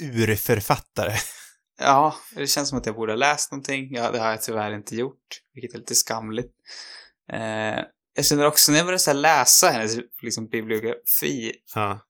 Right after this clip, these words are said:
Speaker 2: så känner jag inte igen <laughs> någonting.
Speaker 1: <laughs>
Speaker 2: Och så bara, nähä, det känns så dåligt. Men jag, hon har ju liksom varit uppe, en av anledningarna, eh, till att man kanske känner igen hennes värv, att hon varit uppe för att få Nobelpris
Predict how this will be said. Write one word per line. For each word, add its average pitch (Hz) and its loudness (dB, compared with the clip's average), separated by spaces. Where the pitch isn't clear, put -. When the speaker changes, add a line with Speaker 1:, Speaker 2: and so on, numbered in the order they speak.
Speaker 2:
så - 4
känner 143 4
jag 131 4
inte 135 2
igen 151 8
<laughs> 190 6
någonting. 110 4
Speaker 1:
<laughs> 135 -2
Speaker 2:
Och 147 2
så 131 0
bara, 123 6
nähä, 151 0
det 143 -4
känns 143 2
så 139 -2
dåligt. 131 2
Men 131 4
jag, 135 -4
hon 135 0
har 139 4
ju 151 4
liksom 151 -4
varit 139 2
uppe, - 0
en 170 4
av 170 2
anledningarna, 107 2
eh, 160 -8
till 110 -4
att 110 -4
man 107 -6
kanske - -4
känner 113 0
igen 123 0
hennes 107 -2
värv, 104 -2
att 107 -8
hon 107 -8
varit 104 -4
uppe - -10
för 101 -6
att - -10
få 101 -6
Nobelpris 117 -6